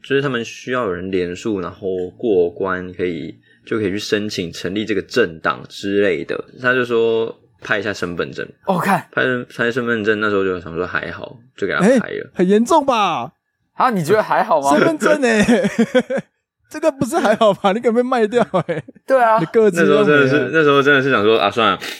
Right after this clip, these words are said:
Speaker 1: 人家要创一个政党，然后
Speaker 3: 靠北。
Speaker 1: 帮，帮，帮人家，
Speaker 3: <laughs>
Speaker 1: 帮，帮他们，就写个简单的资料，然后身份证给他们拍一张。
Speaker 2: 这个不行欸。
Speaker 3: 天哪。
Speaker 1: 我忘记是什么政党了，反正是，
Speaker 2: 嗯。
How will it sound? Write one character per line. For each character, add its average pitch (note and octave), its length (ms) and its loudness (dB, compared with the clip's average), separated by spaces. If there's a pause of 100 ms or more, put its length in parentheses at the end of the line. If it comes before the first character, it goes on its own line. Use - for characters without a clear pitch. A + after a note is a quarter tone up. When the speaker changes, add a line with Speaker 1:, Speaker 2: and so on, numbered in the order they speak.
(160)
Speaker 1:
人 G2+ 160 -6
家 A2 80 2
要 A2+ 160 4
创 G#2 260 -4
一 F#2+ 60 -6
个 F#2+ 80 -4
政 F2+ 240 -2
党， D2 200 -8 (140)
然 F2+ 80 -8
后 F#2 260 -8 (480)
Speaker 3:
靠 A3+ 260 2
北。 A3 140 2 (240)
Speaker 1:
帮， A3+ 300 0
帮， C3+ 240 2
帮 C#3 260 2
人 A#2+ 300 2
家， C3 180 -2 (420)
Speaker 3:
<laughs> C#4 440 -4
Speaker 1:
帮， A#2 240 2
帮 A2+ 180 2
他 A2 220 4
们， F#2 260 -4 (240)
就 G#2 140 -2
写 F#2 240 -2
个 E2+ 100 -4
简 E2 220 -8
单 F2 180 -2
的 D2 220 -4 (140)
资 E2 200 -12
料， B1+ 320 -6 (400)
然 - 80 -10
后 D#2 180 -8 (200)
身 - 180 -10
份 G2 80 -6
证 F#2 80 -8
给 F2+ 60 -8
他 D#2 60 -8
们 D#2 120 -10
拍 C#2+ 220 -8
一 B1 80 -10
张。 - 260 -14 (120)
Speaker 2:
这 G#3 120 -2
个 F#3 60 0
不 F#3 140 -2
行 B2 420 -4
欸。 C3+ 60 2
Speaker 3:
天 E3 260 -4
哪。 D3 120 -4 (800)
Speaker 1:
我 A2 100 -2
忘 E3+ 120 0
记 F#3+ 120 -4
是 E3+ 80 -4
什 C3+ 60 -8
么 F2+ 100 -6
政 F#2+ 240 -4
党 C#2 120 -10
了， G1+ 240 -18
反 F#2 120 -8
正 A2 100 -8
是， A#2+ 160 -14
Speaker 2:
嗯。 F#2+ 340 0